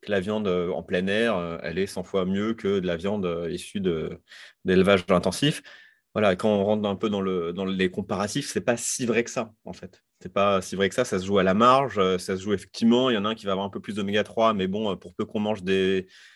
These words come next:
des morceaux, euh, sans graisse, vu que les oméga trois, c'est des graisses, bah, ça va pas tellement jouer. Donc, c'est compliqué, quoi. Voilà, je sais qu'on a, on a cette espèce de, de fantasme de, euh, tout ce qui est élevé en plein air, euh, à manger de, de l'herbe, euh,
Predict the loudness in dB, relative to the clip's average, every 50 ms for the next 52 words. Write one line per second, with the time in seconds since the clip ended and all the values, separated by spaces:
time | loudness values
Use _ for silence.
0 | _ _ _ -4 -2 0 0 0 -2 -4 -4 -2 0 2 4 4 2 2 0 -2
1 | -4 -4 -2 -4 -2 0 0 0 0 -2 -6 -12 -12 -10 -10 -8 -8 -6 -6 -6
2 | -8 -8 _ -8 -8 -8 -8 -6 -6 -4 -2 -4 -4 -4 -6 -10 -18 _ _ _
3 | _ _ _ -12 -10 -10 -8 -8 -8 -8 -8 -8 -8 -8 -8 -6 -6 -6 -6 -6
4 | -4 -2 -2 -2 -2 -2 -6 _ -20 -20 -20 -20 -20 -20 -20 _ _ _ _ _
5 | _ -6 -4 -2 -2 -2 -2 -2 -4 -6 -6 -2 0 2 2 2 2 2 2 2
6 | 2 2 2 0 0 -2 -4 -4 -4 -2 -2 0 0 2 2 2 0 0 0 -2
7 | -2 -4 -6 -8 -8 -4 -2 -2 -2 -2 -2 -2 0 2 2 0 0 0 -2 -4
8 | -4 -4 -6 -4 0 2 2 2 2 0 -2 0 0 0 0 -2 -2 -2 -2 -2
9 | -4 -6 -10 -16 -10 -4 -2 -2 0 0 0 0 0 0 -2 -2 -2 -2 -2 0
10 | 0 2 2 4 4 4 2 0 -2 -6 -10 -12 -14 -16 -16 -16 -16 -16 -16 -12
11 | -10 -10 -10 -8 -10 -12 -12 -10 -8 -6 -4 -4 -4 -4 -4 -8 -12 -12 -14 -18